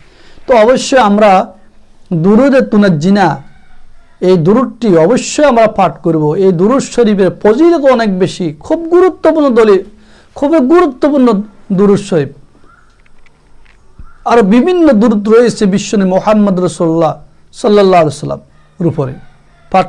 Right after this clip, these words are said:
করার। যে দুরুদ শরীফটি পাঠ করলে আল্লাহ রাব্বুল আলামিন ওই দুরুদের বরকতে, ওই দুরুদের কারণে আল্লাহ রাব্বুল আলামিন আমাদেরকে সকল প্রকার বিপদ থেকে মুক্তি দিবেন, সকল প্রকার রোগ ব্যাধি থেকে মুক্তি দিবেন। আমরা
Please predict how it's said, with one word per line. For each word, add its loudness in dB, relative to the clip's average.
করার। 0
যে 2
দুরুদ 2
শরীফটি -2
পাঠ 0
করলে 0
আল্লাহ 2
রাব্বুল 2
আলামিন 2
ওই 2
দুরুদের 2
বরকতে, -2
ওই 2
দুরুদের 0
কারণে 2
আল্লাহ 0
রাব্বুল -2
আলামিন -2
আমাদেরকে -4
সকল -2
প্রকার 0
বিপদ -4
থেকে -2
মুক্তি -6
দিবেন, -4
সকল -2
প্রকার 0
রোগ 0
ব্যাধি 2
থেকে -4
মুক্তি -6
দিবেন। -8
আমরা 0